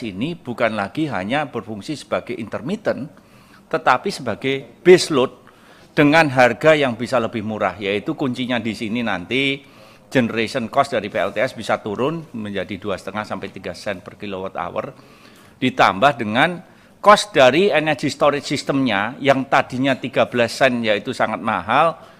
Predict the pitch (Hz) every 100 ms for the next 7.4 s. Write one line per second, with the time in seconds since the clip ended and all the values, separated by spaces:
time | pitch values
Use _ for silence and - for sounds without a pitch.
0 | _ - 120 131 113 107 113 110 104 131
1 | 127 98 92 113 110 - 101 104 101 95
2 | 98 98 95 120 120 - - - - -
3 | 98 95 87 120 139 135 - - - -
4 | - 120 107 123 123 113 113 104 104 -
5 | 127 110 82 - 131 104 92 110 110 107
6 | 113 113 104 98 101 92 95 - 95 92
7 | - 87 85 85